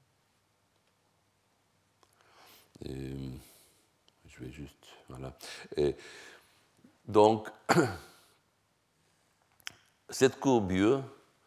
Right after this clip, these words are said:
ça implique un certain, euh, aversion à, à l'inéquité.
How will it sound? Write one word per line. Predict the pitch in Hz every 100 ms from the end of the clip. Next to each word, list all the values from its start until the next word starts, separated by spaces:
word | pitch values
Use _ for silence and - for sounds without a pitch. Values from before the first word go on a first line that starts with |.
| -
ça | 123 117
implique | 120 - 139 180 - - - _ - - - _ - - - - - - -
un | 113 120
certain, | - 127 123 123 117 113 107 85 -
euh, | 92 87 -
aversion | - 127 131 123 113 - 95 82 110 127 113 _ _ _ _ _ _ _ _ _ _ _ -
à, | 92 80 76 - - - _ _ _ _ _ _ _ _ -
à | 85
l'inéquité. | 95 123 113 104 - 92 76 60